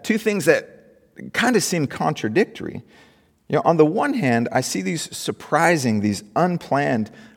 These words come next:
uh, these tragic events, uh, the circumstances of Joseph and Mary's life.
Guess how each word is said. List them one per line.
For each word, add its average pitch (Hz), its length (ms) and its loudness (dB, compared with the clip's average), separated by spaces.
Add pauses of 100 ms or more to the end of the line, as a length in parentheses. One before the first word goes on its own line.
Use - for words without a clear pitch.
uh, 101 420 0
these 107 380 0 (100)
tragic 147 640 0
events, 110 560 -4 (340)
uh, 98 140 -4
the 104 80 -6
circumstances 131 800 -2
of 104 260 0 (120)
Joseph 131 480 -2
and 107 160 -2
Mary's 117 360 -2
life. 113 380 -4